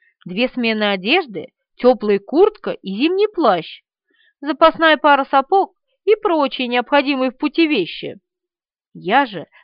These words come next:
загнанным зайцем носилась по чердаку, сгребая в сумку все, что могло понадобиться в дороге. Последней, со дна полуопустевшего сундука, была изъята заначка на черный день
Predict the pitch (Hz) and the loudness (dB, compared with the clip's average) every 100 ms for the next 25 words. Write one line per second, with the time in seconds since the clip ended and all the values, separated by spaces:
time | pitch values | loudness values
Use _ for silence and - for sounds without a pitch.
0 | - 180 240 247 240 226 220 196 330 359 | -10 2 2 4 -2 -4 -4 2 2 2
1 | 226 208 220 - 320 311 - 302 320 302 | -4 -2 -2 -2 -4 -4 -6 -6 -2 2
2 | 349 - 208 - _ _ - _ 277 302 | 0 0 -8 -8 _ _ -20 _ -4 0
3 | 330 330 320 - 415 403 339 185 - _ | 4 6 6 4 -2 -2 -2 -8 -10 _
4 | - - 415 - 294 285 311 285 311 311 | -8 0 0 2 0 0 0 2 2 2
5 | 269 277 - 277 330 339 220 165 - - | -2 -4 -8 0 2 4 0 -6 -14 -18
6 | _ _ _ _ _ _ _ _ - 202 | _ _ _ _ _ _ _ _ -10 -8
7 | - 202 349 277 185 143 175 _ _ _ | -4 -2 -2 -2 -8 -12 -20 _ _ _
8 | 214 214 226 254 - 254 247 208 202 233 | 0 0 4 4 2 -2 2 2 0 -8
9 | - 247 - 202 196 208 185 180 277 359 | -6 -6 -4 -6 -4 -6 -6 -4 -2 -2
10 | 359 _ _ _ - 226 359 370 285 349 | -6 _ _ _ -2 4 4 4 2 0
11 | 349 339 381 370 233 185 - 214 226 269 | 0 2 2 2 0 -2 -6 -4 -2 0
12 | 226 220 220 220 190 - | -2 -2 -4 -4 -6 -8